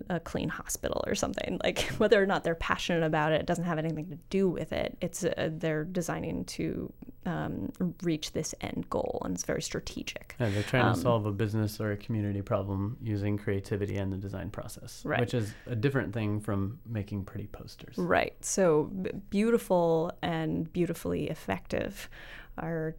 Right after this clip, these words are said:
Speaker 1: two different animals, and there are plenty of design schools out there that are really art schools.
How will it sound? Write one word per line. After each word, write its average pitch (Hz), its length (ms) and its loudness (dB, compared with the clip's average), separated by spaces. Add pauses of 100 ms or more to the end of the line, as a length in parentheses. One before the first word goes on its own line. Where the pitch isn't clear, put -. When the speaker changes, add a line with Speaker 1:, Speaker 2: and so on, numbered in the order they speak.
Speaker 1:
two - 440 -4
different 180 460 -2
animals, 196 640 -2
and 160 420 0
there 165 260 2
are 165 40 0
plenty 190 320 -2
of 180 80 0
design 180 280 4
schools 170 280 -2
out 160 180 0
there 156 300 2
that 160 340 -2
are 151 220 0
really 156 720 -2 (100)
art - 300 -2
schools. - 680 -8